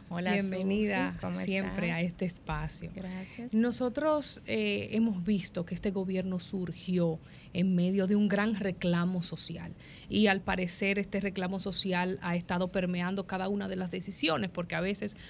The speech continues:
Speaker 2: pues, dan un paso adelante, otro atrás, de acuerdo a lo que la sociedad, eh, dicta y a lo que la sociedad le molesta. Esto lo menciono porque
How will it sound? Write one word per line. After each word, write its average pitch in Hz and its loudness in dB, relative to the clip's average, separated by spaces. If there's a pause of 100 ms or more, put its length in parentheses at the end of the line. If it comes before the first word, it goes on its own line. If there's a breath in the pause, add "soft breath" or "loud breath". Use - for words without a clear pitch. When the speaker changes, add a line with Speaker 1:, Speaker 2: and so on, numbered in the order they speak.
(120)
Speaker 2:
pues, 196 2
dan 196 4
un 180 -2
paso 180 -2
adelante, 196 4
otro 180 0
atrás, 208 0
de 190 -2
acuerdo 180 0 (300 loud breath)
a 180 0
lo 185 4
que 185 0
la 208 8
sociedad, 214 2 (480 loud breath)
eh, 180 2
dicta 175 0
y 160 0
a 160 0
lo 160 0
que 170 -4
la 165 0
sociedad 180 0
le 185 2
molesta. 147 -4 (420 loud breath)
Esto 247 2
lo 220 4
menciono 190 2
porque 180 -2